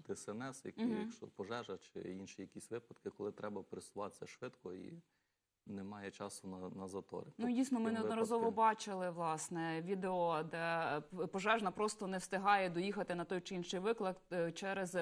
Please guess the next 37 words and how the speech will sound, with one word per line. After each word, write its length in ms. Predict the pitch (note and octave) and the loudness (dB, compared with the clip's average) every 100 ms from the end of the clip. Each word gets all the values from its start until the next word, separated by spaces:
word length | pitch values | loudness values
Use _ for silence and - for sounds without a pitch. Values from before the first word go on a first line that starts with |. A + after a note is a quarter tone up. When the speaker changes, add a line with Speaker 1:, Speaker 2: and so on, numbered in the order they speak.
| E3+ | 2
Speaker 2:
перекриття, 1000 | F#3 F#3 F#3 F#3 G#3+ F3 D#3 D3+ D3+ D#3 | 2 2 0 2 6 8 8 6 4 2
е, 20 | |
дороги. 680 | D#3 F3+ G3 B3 G#3+ F#3 F#3 - - | 2 6 8 8 6 4 4 0 -6
Особливо 580 | F#3 - F#3+ G#3+ A#3+ F#3 | -4 2 4 6 6 6
це 180 | - G#3 | 2 2
у 180 | A3+ G3+ | 4 2
дворах 540 | E3+ E3+ F#3 G3+ G3 | 4 4 6 6 4
також, 400 | F#3 E3 E3+ - | 0 0 -2 -2
е, 240 | F3 D#3+ | 0 0
тому 240 | D#3 E3 E3 | -2 -2 -4
що, 300 | - E3+ E3 - - - - | 0 0 0 -4 -14 -10 0
е, 220 | D#3+ E3 | 4 4
в-, 160 | E3+ E3+ | 4 2
водії 300 | G3 G3+ A#3 | 4 4 2
паркуються 560 | F#3 F3+ G#3+ G#3+ G3+ | 0 0 0 2 0
там 240 | F#3 G3 G3+ | 4 4 4
же, 100 | F3+ | 6
як 220 | F3+ F#3 | 6 4
хто 260 | - G#3 | 4 6
може. 440 | F#3+ E3 D3 D#3 D3 - - | 6 6 6 4 2 -2 4
Якщо 240 | G#3 - D#4 | 4 6 4
говорити 380 | D4+ D#4+ D#4+ | 4 4 4
взагалі 340 | C4 C4+ C#4 D4+ | 4 4 6 6
за 140 | C4 | 6
основну 480 | - B3 C4 B3+ D4 | 6 4 4 6 8
мету, 580 | C4 A#3+ C#4+ D4+ G#3+ - | 6 6 4 6 6 4
е, 200 | D#3 D#3 | 0 0
тижня 480 | D#3 C4 C#4 G3 D#3+ | 2 4 4 2 -2
цього, 640 | D#3 D#3+ D3 C#3+ C#3+ C3+ D3 | 0 0 2 2 0 0 -2
е, 40 | |
безпеки 400 | D3 E3 F#3+ G3 | -2 0 0 0
дорожнього 460 | F3+ F3 E3 D#3+ E3 | 0 -2 0 0 0
руху, 280 | C#4 E4 G3+ | 0 0 -2
Всесвітній 520 | - E3+ G#3 F#3+ D#3+ | -2 -4 -4 -2 -2
тиждень, 340 | G3+ C4 G#3 | 0 0 0
нагадаємо 600 | F3 E3+ E3 D#3 D3+ D3 | 0 4 6 8 8 4
це, 300 | D3 - D3+ | 0 4 4